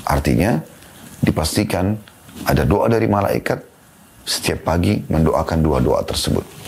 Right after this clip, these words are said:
Kemudian, faedah yang kedua dari hadis adalah Allah Subhanahu wa Ta'ala memperdengarkan doa itu seluruh makhluknya, kecuali jin dan manusia, sebagai bentuk ujian kepada mereka.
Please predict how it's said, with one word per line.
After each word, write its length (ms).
Kemudian, 560
faedah 400
yang 80
kedua 160
dari 160
hadis 400
adalah 400
Allah 240
Subhanahu 640
wa 60
Ta'ala 380
memperdengarkan 1120
doa 160
itu 160
seluruh 400
makhluknya, 640
kecuali 320
jin 240
dan 160
manusia, 480
sebagai 320
bentuk 320
ujian 480
kepada 240
mereka. 400